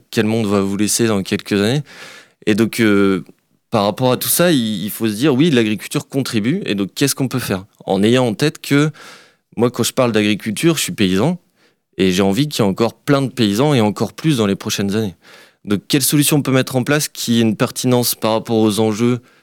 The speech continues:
du climat, de l'eau aussi, de la biodiversité, et qui réponde à un besoin de rémunération aussi des agriculteurs.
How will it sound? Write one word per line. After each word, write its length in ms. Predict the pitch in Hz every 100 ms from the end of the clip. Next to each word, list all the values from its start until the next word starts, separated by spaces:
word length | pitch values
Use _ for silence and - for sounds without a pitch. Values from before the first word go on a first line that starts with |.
| _
du 140 | 101 104
climat, 440 | 104 98 123 170 - _ -
de 160 | 117 120
l'eau 260 | 110 135 165
aussi, 360 | 120 - 190
de 80 | 151
la 80 | 95
biodiversité, 840 | 101 101 101 101 - - 143 185 - - - _ _ _ _
et 180 | - 175
qui 220 | - 123
réponde 400 | 107 107 147 160
à 320 | 139 135 - -
un 140 | 101
besoin 300 | 98 107 120 127
de 80 |
rémunération 720 | 101 110 127 117 107 107 - 143
aussi 220 | - 131
des 160 | 110 104
agriculteurs. 440 | 101 95 101